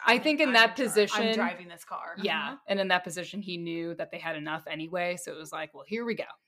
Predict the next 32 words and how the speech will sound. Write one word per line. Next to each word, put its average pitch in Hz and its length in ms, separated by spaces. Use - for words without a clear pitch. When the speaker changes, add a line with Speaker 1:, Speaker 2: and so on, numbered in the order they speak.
Speaker 1:
Let 185 120
me 185 100
tell 175 200
you 170 100
the 160 80
whole 185 300
story." - 500
Speaker 3:
What 247 100
a 277 60
sick - 320
human 160 280
being. - 200
Speaker 1:
Yes. 180 600
Speaker 2:
Mm. - 140
Speaker 1:
Photos 269 480
of 196 320
Rader 185 600
bound 185 280
and 226 100
gagged, 196 560
dressed 170 300
in 175 80
his 165 180
victim's 254 400
clothing, 175 720
sometimes 294 680
with, 208 220
like, 185 200
this - 240
female 190 380
mask, 170 560
um, 156 240